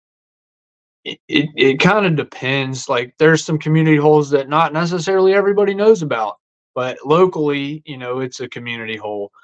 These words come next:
Um, there's some community holes that just kinda pop up during a tournament. Like, I, I had a, I had a scenario that kinda played out at, uh, on the Mississippi River,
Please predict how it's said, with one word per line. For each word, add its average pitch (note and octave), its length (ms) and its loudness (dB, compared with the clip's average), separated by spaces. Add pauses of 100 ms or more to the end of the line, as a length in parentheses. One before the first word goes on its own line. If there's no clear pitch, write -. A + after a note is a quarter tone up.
(200)
Um, A#2+ 340 0
there's C#3 260 4
some C#3 320 -4
community E3 460 2
holes D#3+ 400 4
that D3+ 260 2
just D#3 340 -2 (560)
kinda D#3+ 260 4
pop E3 360 2
up F3+ 260 2
during D#3 280 2
a C#3+ 300 -2
tournament. C3 560 -4
Like, A#2+ 240 -6 (800)
I, D#3 360 2
I D#3+ 40 2
had D#3+ 220 4
a, C3+ 240 2
I D3+ 100 0
had D#3 160 2
a B2 80 -2
scenario A#2+ 920 -2
that A#2+ 260 -8
kinda B2 240 -4
played B2 320 -2
out A#2+ 260 0 (280)
at, A#2+ 320 2 (120)
uh, A2+ 520 2
on B2+ 200 4
the A#2+ 360 8
Mississippi B2 640 -2
River, A2 460 -4